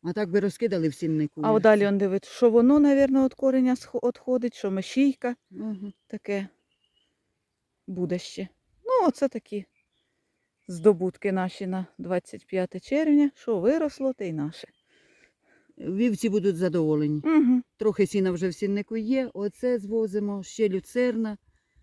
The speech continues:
Speaker 1: ще якась буде солома яшна, і люцерна ще раз одросте до осені. Викосимо по чуть-чуть. Якийсь бурячок уродить, з осені буде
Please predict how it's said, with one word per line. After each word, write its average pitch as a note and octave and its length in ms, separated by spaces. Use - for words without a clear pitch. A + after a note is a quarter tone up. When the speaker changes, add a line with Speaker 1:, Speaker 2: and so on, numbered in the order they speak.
Speaker 1:
ще - 200
якась F#3 300
буде F3 220
солома B3 460
яшна, G#3+ 460
і A3 120
люцерна A#3 480
ще A3 200
раз G#3+ 160
одросте G3+ 400
до G3 220
осені. F#3 380
Викосимо F3+ 560
по F#3+ 100
чуть-чуть. F#3 440
Якийсь A3 320
бурячок F#3 480
уродить, A3+ 380
з F#3 80
осені G3+ 360
буде E3+ 360